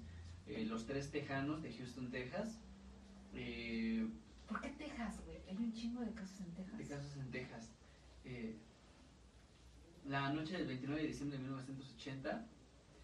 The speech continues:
Speaker 1: eh, nos cuentan, eh, porque incluso este caso llegó a tribunales, o sea, llegó
Speaker 2: La nasa es
Speaker 1: a,
Speaker 2: joven y oscura.
Speaker 1: a un pedo así muy cabrón. Dejen agarro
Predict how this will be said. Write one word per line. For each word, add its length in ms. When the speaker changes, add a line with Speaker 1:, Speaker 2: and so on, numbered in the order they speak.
Speaker 1:
eh, 400
nos 220
cuentan, 600
eh, 220
porque 180
incluso 220
este 160
caso 240
llegó 240
a 140
tribunales, 720
o 40
sea, 260
llegó 220
Speaker 2:
La 140
nasa 320
es 100
Speaker 1:
a, 60
Speaker 2:
joven 280
y 40
oscura. 420
Speaker 1:
a 60
un 240
pedo 340
así 200
muy 220
cabrón. 460
Dejen 340
agarro 420